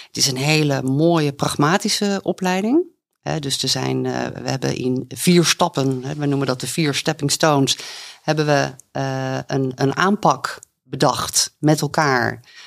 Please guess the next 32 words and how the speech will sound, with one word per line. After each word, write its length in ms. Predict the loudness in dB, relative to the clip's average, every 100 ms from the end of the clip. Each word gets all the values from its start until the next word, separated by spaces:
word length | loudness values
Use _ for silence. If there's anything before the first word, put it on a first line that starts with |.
| -20 -2
En 120 | -2
ik 100 | 0
zal 140 | -2
zo 100 | 0
meteen 240 | 0 0 0
uitleggen 360 | 0 -2 -2
wie 140 | -2 4
we 200 | 4 6
zijn, 360 | 2 0 -2 -8 -16 -16 -10
eh, 260 | -2 -2 -2
want 140 | -2 -2
ik 80 | 0
ben 100 | -2
natuurlijk 300 | -2 -4 0
niet 180 | 0
alleen. 480 | 0 -2 -2 -2 -4 -10 -20 -20 _
Ehm, 560 | -2 0 0 -2 -2 -4 -2
een 200 | -2 2
aanpak 360 | 0 0 -2
bedacht 400 | 0 0 0 -2
zodat 280 | -4 -2 2
mensen, 460 | 2 2 0 -4 -8 _ _
eh, 120 | -8 -6 -8 -10 -12
vanuit 360 | 0 4 4
een 60 | 2
stukje 260 | 0 -2 0
kennis, 640 | 2 4 4 4 2 -2 _ _ _ _
eh, 600 | -8 -6 -4 -4 -4 -4 -6 _
vooral 300 | -8 0 2
veel 280 | 4 2 2
eigen 300 | 0 -2 -4
ervaring 760 | -4 0 2 2 2 2 2